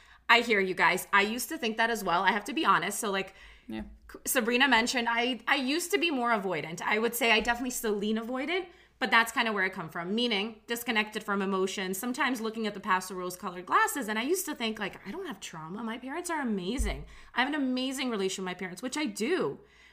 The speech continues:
Speaker 1: But here's the thing. Trauma is not just big T trauma.
Speaker 2: Yeah.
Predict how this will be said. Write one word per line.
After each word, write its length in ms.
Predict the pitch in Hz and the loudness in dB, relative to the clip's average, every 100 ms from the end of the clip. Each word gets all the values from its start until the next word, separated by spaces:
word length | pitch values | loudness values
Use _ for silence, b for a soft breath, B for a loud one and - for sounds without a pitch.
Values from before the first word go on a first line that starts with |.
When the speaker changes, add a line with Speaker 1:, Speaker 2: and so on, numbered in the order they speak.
| b | b
Speaker 1:
But 140 | - 208 | -10 -8
here's 300 | 196 175 175 | -6 -6 -6
the 100 | 233 | -6
thing. 420 | 339 359 220 170 _ b b b b | -2 -2 -2 -8 _ b b b b
Trauma 480 | - 277 302 330 - | 0 2 4 2 -2
is 120 | 220 214 | -2 0
not 400 | 202 196 208 190 | 0 0 -4 -6
just 500 | 202 185 180 - - 165 160 | -2 -2 -4 -8 -12 -8 -2
big 280 | 185 160 - | 0 -2 -8
T 220 | 185 147 | -10 -10
trauma. 480 | - - - - - _ | -12 -14 -16 -16 -20 _
Speaker 2:
Yeah. 180 | - | -18